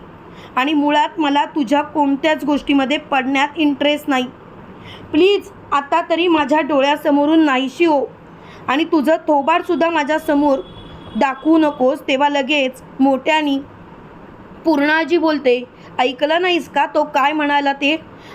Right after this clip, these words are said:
माझ्या पोराचा दिवस तू वाईट घडवलास,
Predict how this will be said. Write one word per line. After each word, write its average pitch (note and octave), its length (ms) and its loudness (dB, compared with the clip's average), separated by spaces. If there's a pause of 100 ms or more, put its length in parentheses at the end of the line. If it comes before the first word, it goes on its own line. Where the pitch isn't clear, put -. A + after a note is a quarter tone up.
(120)
माझ्या C#4+ 280 0
पोराचा D#4 600 0
दिवस C#4+ 460 0
तू F4 120 4
वाईट C#4+ 300 0
घडवलास, C#4 520 0